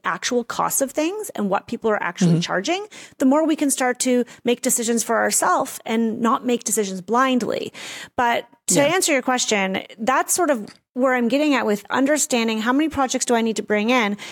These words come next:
Speaker 1: You might say, "Oh, wow, I only wanted four projects this year, but I need them to each bring in two hundred, sorry, twenty-five thousand dollars or two hundred fifty thousand dollars or whatever it is."
Speaker 2: Mm-hmm.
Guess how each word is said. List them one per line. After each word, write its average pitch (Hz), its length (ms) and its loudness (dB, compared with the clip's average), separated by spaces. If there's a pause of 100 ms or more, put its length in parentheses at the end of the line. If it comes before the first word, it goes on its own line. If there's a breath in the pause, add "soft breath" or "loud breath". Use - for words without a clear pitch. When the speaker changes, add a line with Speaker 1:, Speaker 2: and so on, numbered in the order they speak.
(140 loud breath)
Speaker 1:
You 302 140 4
might 262 220 2
say, 233 180 4
"Oh, 277 160 2
wow, 220 380 2
I - 180 2
only 339 200 2
wanted 269 320 2
four 247 160 0
projects 233 400 -2
this 220 220 2
year, 196 160 2
but 190 240 -2 (720 loud breath)
I 208 120 0
need 285 180 4
them 320 120 2
to 262 80 0
each - 340 -2
bring 226 220 2
in 220 160 2
two 214 240 2
hundred, 208 420 0
sorry, 190 340 0 (280)
twenty-five 233 420 0
thousand 214 260 0
dollars 202 320 2
or 202 260 -2 (240 soft breath)
two 247 160 4
hundred 226 260 0
fifty 180 220 -6
thousand 220 240 0
dollars 226 200 2
or 202 40 -2
whatever 180 400 2
it 170 80 -2
is." 208 360 4
Speaker 2:
Mm-hmm. 175 100 4